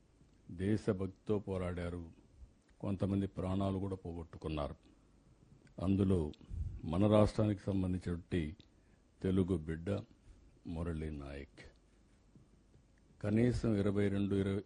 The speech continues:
ఇరవై సంవత్సరాల్లో ఏదైనా నేను చేయాలంటే ఈ దేశం కోసం నేను పనిచేయాలి, నేను మిలిటరీకి పోవాలని చెప్పి వెళ్ళడమే కాకుండా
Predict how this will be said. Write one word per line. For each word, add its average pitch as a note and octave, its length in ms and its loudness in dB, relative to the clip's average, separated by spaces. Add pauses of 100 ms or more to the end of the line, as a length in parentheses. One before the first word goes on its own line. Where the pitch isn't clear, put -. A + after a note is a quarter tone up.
ఇరవై G2 300 2
సంవత్సరాల్లో F#2 760 -2 (1400)
ఏదైనా A2 340 4
నేను G2+ 280 0
చేయాలంటే F#2+ 600 -2 (960)
ఈ G2 140 0
దేశం G2+ 460 2
కోసం G2+ 440 -2
నేను F2+ 240 -6
పనిచేయాలి, F2+ 640 -4 (840)
నేను F#2 300 -2
మిలిటరీకి G#2+ 440 -2
పోవాలని F#2+ 640 -2
చెప్పి F2 220 -10
వెళ్ళడమే G2 460 -2
కాకుండా F#2+ 440 -4